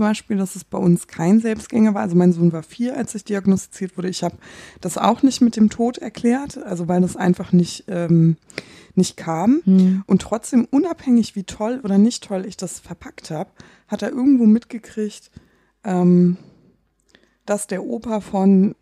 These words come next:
Speaker 1: Kind sowieso an Krebs
Speaker 2: Ja,
Speaker 1: gestorben ist.
Speaker 2: weil der schon älter war,
Speaker 1: Und damit war ja
Speaker 2: wahrscheinlich.
Speaker 1: meine,
Speaker 2: Mhm.
Speaker 1: ja, aber damit war ja meine Erklärung schon vollkommen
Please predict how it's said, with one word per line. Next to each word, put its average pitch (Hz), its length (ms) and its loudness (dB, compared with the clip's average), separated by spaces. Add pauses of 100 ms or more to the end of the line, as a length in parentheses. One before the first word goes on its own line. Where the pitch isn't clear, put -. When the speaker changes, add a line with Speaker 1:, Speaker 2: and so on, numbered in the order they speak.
(160)
Speaker 1:
Kind 185 420 2
sowieso 180 800 -6
an 180 160 2
Krebs - 320 -6
Speaker 2:
Ja, - 60 -20
Speaker 1:
gestorben 160 540 -4
ist. - 80 -6
Speaker 2:
weil 175 120 -6
der 202 140 -4
schon 196 200 -6
älter 240 280 -8
war, 196 100 -4
Speaker 1:
Und 202 160 4
damit 285 280 2
war 240 180 2
ja 240 40 2
Speaker 2:
wahrscheinlich. 226 220 4
Speaker 1:
meine, 247 440 2
Speaker 2:
Mhm. 175 120 0
Speaker 1:
ja, 170 240 2
aber 185 200 0
damit 214 380 0
war 214 140 -2
ja 208 160 -2
meine 247 440 0
Erklärung 208 800 -6
schon 214 220 -2
vollkommen 220 720 -2